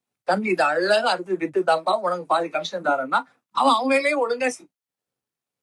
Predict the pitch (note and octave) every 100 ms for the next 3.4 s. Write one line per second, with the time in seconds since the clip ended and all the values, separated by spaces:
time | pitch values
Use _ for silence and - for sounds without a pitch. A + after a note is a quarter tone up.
0 | _ _ _ _ _ _ _ F#3+ C4+ D4+
1 | G#3+ C#4 C#4+ D4+ C4+ A#3 G#3+ F3 C3 -
2 | - A3 G#3+ A#3+ B3+ B3 A#3 G3+ G#3 G3+
3 | G3 F3 E3 -